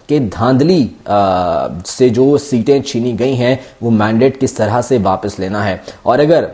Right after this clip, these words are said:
मौलाना फजलुर रहमान तहरीक इंसाफ के हम नवा बन जाते हैं, अ, इस मामले पर दोनों जमातें अगर एहतजाज में उतर आती हैं तो फिर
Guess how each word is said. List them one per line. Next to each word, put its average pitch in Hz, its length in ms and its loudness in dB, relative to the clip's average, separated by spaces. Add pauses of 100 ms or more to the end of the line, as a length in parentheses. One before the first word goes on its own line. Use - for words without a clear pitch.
मौलाना 117 360 0
फजलुर 104 300 -2
रहमान 107 380 -2
तहरीक 104 280 -2
इंसाफ 117 420 -2
के 127 80 2
हम 113 180 -4
नवा 110 340 0
बन 101 260 -2
जाते 113 300 0
हैं, 104 300 -6 (380)
अ, 98 220 2
इस - 200 -4
मामले 117 280 2
पर 110 400 0
दोनों 113 320 -2
जमातें 107 440 -2
अगर 98 280 -4
एहतजाज 98 580 -2
में 110 100 -6
उतर 139 260 0
आती 113 260 0
हैं 110 260 -4 (240)
तो 104 80 -4
फिर 117 420 0